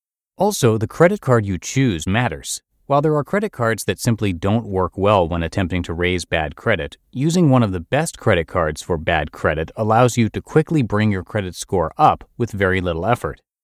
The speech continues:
As with all credit, be sure to pay it off in a timely manner, or else this strategy can backfire. Five, pay off past due accounts.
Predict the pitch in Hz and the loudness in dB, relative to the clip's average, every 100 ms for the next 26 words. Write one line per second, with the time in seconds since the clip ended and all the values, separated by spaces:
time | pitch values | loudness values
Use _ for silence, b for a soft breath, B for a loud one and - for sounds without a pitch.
0 | _ _ _ - 220 226 202 110 107 - | _ _ _ -6 -2 0 2 6 4 4
1 | - 76 73 - 107 - 147 160 - 113 | 0 -2 -2 -4 -6 2 4 4 0 0
2 | 110 92 85 - 85 76 - 113 113 110 | 2 4 2 0 -4 -4 -2 2 2 2
3 | 107 120 87 69 _ - 110 117 - - | 2 0 -2 -6 _ -6 -2 -2 -4 -6
4 | 110 - 131 135 92 85 90 92 123 - | -6 -2 0 0 -2 -6 -6 -2 -2 -2
5 | - 71 65 - _ _ _ _ _ _ | -6 -6 -10 -18 _ _ _ _ _ _
6 | _ _ 180 139 113 - _ - 208 156 | _ _ 4 4 2 -2 _ -6 0 4
7 | 135 - - 117 110 - - 107 90 - | 4 2 -2 0 0 -2 -4 -2 -2 -2
8 | 92 76 - - | -4 -4 -6 -10